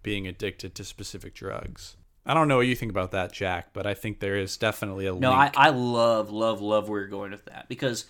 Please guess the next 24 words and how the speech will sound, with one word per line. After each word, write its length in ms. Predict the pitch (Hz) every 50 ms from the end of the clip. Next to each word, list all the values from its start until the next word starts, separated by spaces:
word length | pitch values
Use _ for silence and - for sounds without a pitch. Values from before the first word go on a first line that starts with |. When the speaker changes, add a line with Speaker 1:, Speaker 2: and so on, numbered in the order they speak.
| _ _ _ _ _
Speaker 2:
that's 280 | - 151 208 233 -
kinda 200 | - - 226 165
one 120 | 147 151 143
of 40 | 123
the 60 | 113
biggest 300 | 110 127 113 101 - -
flaws 400 | - - 135 143 151 123 107 -
I 60 | 101
have 260 | 92 - 101 - 98
with 160 | 98 95 -
Requiem 400 | 87 87 98 - - 90 92 98
for 140 | 95 - 98
a 60 | 87
Dream, 260 | 95 98 95 76 - 80
is 100 | 90 -
how 240 | - 127 143 143
it 60 | 127 -
approaches 760 | - - - - - 131 127 127 - - 101 78 - -
its 180 | - - - -
themes 400 | - 98 101 98 95 95 95 -
and 160 | 90 95 95
topics. 640 | - - - 80 - - _ - - - _ - -
Speaker 1:
Okay. 380 | 107 117 - - 101 101 131 - _ _ _ _
Speaker 2:
'Cause 240 | - 254 226 -